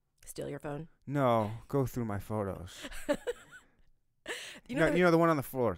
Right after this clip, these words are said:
Speaker 2: the, the long one on the floor over here, on next, on the bottom of the curtain. Pull it out and then, uh, tilt it up towards the curtain.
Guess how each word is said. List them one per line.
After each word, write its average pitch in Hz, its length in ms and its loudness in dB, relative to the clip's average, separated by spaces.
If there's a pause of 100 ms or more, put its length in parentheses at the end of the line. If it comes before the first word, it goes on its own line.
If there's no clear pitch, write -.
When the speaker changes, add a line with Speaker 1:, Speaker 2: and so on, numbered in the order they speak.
Speaker 2:
the, 117 80 0
the 113 240 0
long 139 340 4
one 135 140 4
on 131 80 0
the 120 60 -2
floor 117 260 0
over 98 160 -2
here, 95 180 -8 (180)
on 120 240 -2
next, 127 300 -4
on 127 160 0
the 120 60 0
bottom 123 260 2
of 117 60 -6
the 117 60 -8
curtain. 135 360 -2 (1700)
Pull 131 240 2
it 120 60 2
out 120 320 2 (160)
and 117 100 -6
then, 107 220 -6 (680)
uh, 101 320 -2
tilt - 280 -6
it 107 160 -8
up 107 240 -4
towards 104 320 -4
the 101 180 -6 (100)
curtain. 117 440 -6